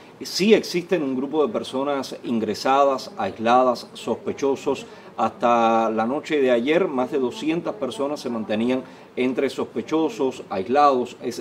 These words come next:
es decir, ingresados en sentido general en los diferentes centros que han sido habilitados para este efecto.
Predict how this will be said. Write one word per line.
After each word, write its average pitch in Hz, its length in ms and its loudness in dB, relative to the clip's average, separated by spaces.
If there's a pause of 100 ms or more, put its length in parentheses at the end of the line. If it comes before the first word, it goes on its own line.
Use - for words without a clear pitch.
es 135 100 -4
decir, 143 300 0 (320)
ingresados 160 680 6
en 117 60 -4
sentido 127 420 -2
general 143 340 4 (360)
en 143 200 2
los 151 140 -2
diferentes 127 500 -2
centros 139 340 -2
que - 100 -2
han 123 100 -2
sido 175 280 0
habilitados 120 600 0 (120)
para 113 600 2
este 107 300 -6
efecto. 85 420 -8